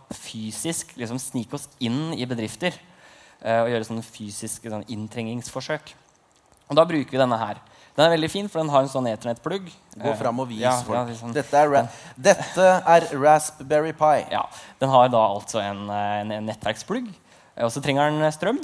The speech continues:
Speaker 1: hvis du ikke har batteri koblet inn. Og så kobler du den i en sånn der, eh, port som du finner, sånn nettverksport som man finner enten under bordet sitt, eller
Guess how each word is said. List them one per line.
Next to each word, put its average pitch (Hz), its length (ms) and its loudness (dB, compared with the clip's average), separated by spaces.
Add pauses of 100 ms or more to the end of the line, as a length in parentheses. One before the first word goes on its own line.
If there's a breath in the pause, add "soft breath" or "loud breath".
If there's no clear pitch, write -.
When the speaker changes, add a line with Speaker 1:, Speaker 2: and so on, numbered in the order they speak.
Speaker 1:
hvis 156 140 -12
du 143 80 -10
ikke 127 100 -8
har 117 100 2
batteri 117 360 -6 (100)
koblet 113 320 -4
inn. 233 80 -6 (800 soft breath)
Og 143 120 -6
så 202 100 2 (180)
kobler 147 300 -4
du 170 80 -4
den 233 220 4 (400)
i 135 240 -2
en 151 160 0
sånn 131 180 0
der, 110 160 4
eh, 117 280 2 (280)
port - 400 -12
som 147 160 -4
du 143 80 0
finner, 123 240 -4
sånn 120 380 -2
nettverksport 117 640 -8
som - 100 -8
man 127 80 2
finner 107 400 -6
enten 101 280 -12
under 101 160 -10
bordet 113 420 -6
sitt, - 420 -10
eller 101 300 -6